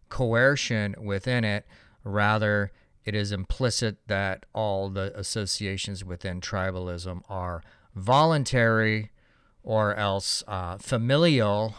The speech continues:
associations, which of course is, is kind of different than voluntary. We don't volunteer to be in our families,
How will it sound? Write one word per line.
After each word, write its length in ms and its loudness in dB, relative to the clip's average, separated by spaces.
associations, 1040 -2
which 160 -6
of 80 -8
course 360 -4
is, 300 -8
is 140 -12
kind 220 -4
of 120 -8
different 320 -2
than 160 -6
voluntary. 640 -4
We 80 -4
don't 300 -6
volunteer 880 0
to 160 -6
be 320 -4
in 120 2
our 160 2
families, 800 2